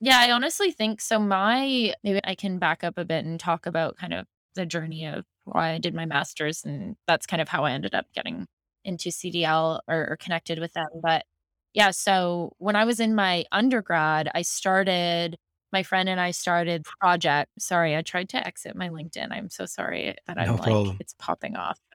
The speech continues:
Speaker 1: to sign out just now. But anyways, my friend and I started this photojournalism project. It's Dear Humans
Speaker 2: Yeah.
Speaker 1: of New York.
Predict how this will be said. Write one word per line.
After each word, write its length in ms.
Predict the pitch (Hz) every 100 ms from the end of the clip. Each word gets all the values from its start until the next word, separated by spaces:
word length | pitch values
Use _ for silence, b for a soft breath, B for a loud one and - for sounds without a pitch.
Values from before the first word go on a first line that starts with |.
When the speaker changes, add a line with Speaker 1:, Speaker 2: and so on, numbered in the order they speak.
| - _ _ _
Speaker 1:
to 80 | 196
sign 300 | - 175 160
out 180 | - -
just 260 | 175 -
now. 340 | - - - 214 _
But 280 | 185 165 - -
anyways, 560 | 180 185 190 196 - -
my 160 | 196 190
friend 340 | - 202 190
and 140 | 208 208
I 100 | 196
started 760 | - - 175 175 175 170 170 170 _ _ _ _
this 600 | 190 175 - - - - -
photojournalism 760 | - 185 185 233 240 233 220 214
project. 760 | 214 180 190 180 - - - -
It's 320 | 196 - - -
Dear 140 | - 107
Humans 280 | 117 156 165
Speaker 2:
Yeah. 40 |
Speaker 1:
of 60 | 170
New 80 |
York. 460 | 151 143 170 -